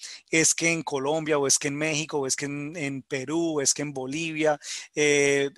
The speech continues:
esos países no son como en Estados Unidos y aquí las personas no compran así". O "Es que tengo miedo de poner mi, mi número de tarjeta de crédito por ahí". O "Es que realmente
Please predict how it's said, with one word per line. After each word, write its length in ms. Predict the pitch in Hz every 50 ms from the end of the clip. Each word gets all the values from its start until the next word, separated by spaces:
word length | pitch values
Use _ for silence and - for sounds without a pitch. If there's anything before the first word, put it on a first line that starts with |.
| 403 427 - -
esos 260 | 196 170 151 - -
países 320 | - 170 151 143 143 147 143
no 140 | 160 160 143
son 140 | 156 160
como 180 | 143 - 160 156
en 80 | 151 139
Estados 340 | 131 - - 143 143 143 143
Unidos 380 | 143 147 151 160 165 165 - - - - - -
y 100 | 151 151
aquí 240 | 143 - - 147 147
las 160 | 151 151 -
personas 360 | - 156 143 139 139 139 131
no 120 | 135 143 139
compran 400 | - - 139 131 - 143 135 135
así". 380 | 127 113 - - 135 123 123 _ _ - - - - - - _ _
O 220 | - 151 156 156 156
"Es 160 | 151 147 -
que 120 | - 170
tengo 400 | - - 175 170 165 160 147 170
miedo 300 | 165 170 175 170 165 165
de 80 | 165 165
poner 320 | 165 160 160 147 139 127
mi, 220 | 143 151 156 156 156
mi 360 | 156 160 165 156 160 156 151
número 260 | 151 156 156 151 151 156
de 60 | 156
tarjeta 320 | - 143 131 131 127 -
de 100 | 147 139
crédito 320 | - 135 139 135 131 - 135
por 200 | - 143 135 131
ahí". 280 | 123 147 165 151 - _ _ _ _ _ - - - - - - _ _
O 300 | - 156 160 160 156 156
"Es 300 | 156 151 156 - - -
que 180 | - 170 175 175
realmente 1200 | 160 170 160 151 147 147 147 156 160 165 165 151 - - 165 170 170 165 165 165 165 170 190